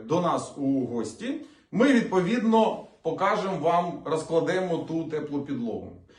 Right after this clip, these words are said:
Також побачите її регулювання, все зібрано в класичному компонуванні. Крім того, обов'язковими елементами є група безпеки з розширювальним баком, а також система, е,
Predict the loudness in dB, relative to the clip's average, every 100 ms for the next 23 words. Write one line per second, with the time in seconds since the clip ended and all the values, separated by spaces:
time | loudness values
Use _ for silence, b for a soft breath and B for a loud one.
0 | b -4 -2 6 8 8 2 2 2 2
1 | -2 -4 -4 -2 0 2 2 2 0 2
2 | 2 2 -2 -4 -6 -2 2 2 2 -4
3 | -2 -2 0 0 0 -4 -6 -4 -4 -4
4 | -4 -6 -6 -6 -6 -6 -6 -2 -2 -2
5 | -8 -12 -20 _ b b b b b _
6 | 4 6 8 8 8 6 2 0 2 4
7 | 6 6 6 6 4 2 2 2 0 0
8 | -2 0 0 2 2 0 -6 -14 -4 -2
9 | 0 0 2 2 0 2 2 2 -4 -4
10 | -4 -2 -2 0 -2 -2 -4 -4 -4 -4
11 | -8 -8 B B B 0 2 4 2 4
12 | 8 8 6 -4 -6 -6 -4 0 0 2
13 | 4 4 0 -2 0 0 0 -2 0 0